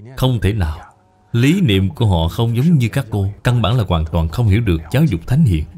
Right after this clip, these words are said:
hoàn toàn không hiểu được. Lạ lẫm, các thầy cô học trường học văn hóa truyền thống có thể làm được như vậy. Học trò còn rất an định.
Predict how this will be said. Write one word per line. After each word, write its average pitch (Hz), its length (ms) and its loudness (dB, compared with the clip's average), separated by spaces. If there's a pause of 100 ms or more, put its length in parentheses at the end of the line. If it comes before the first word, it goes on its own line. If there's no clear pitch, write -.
(320)
hoàn 110 180 2
toàn 95 180 0
không 127 180 -2
hiểu 107 100 2
được. 85 320 -2 (360)
Lạ 90 300 2
lẫm, 90 340 0 (480)
các 139 140 0
thầy 202 120 0
cô 123 340 4
học 92 260 0
trường 87 140 0
học 82 160 -2
văn 113 140 0
hóa 120 180 2
truyền 76 220 -4
thống 107 200 -4
có 151 100 -2
thể 123 80 0
làm 92 180 0
được 92 140 -2
như 110 180 -4
vậy. 78 220 -4 (180)
Học 90 220 -4
trò 92 200 2
còn 87 140 0
rất 160 220 -2
an 123 260 2
định. 82 240 -2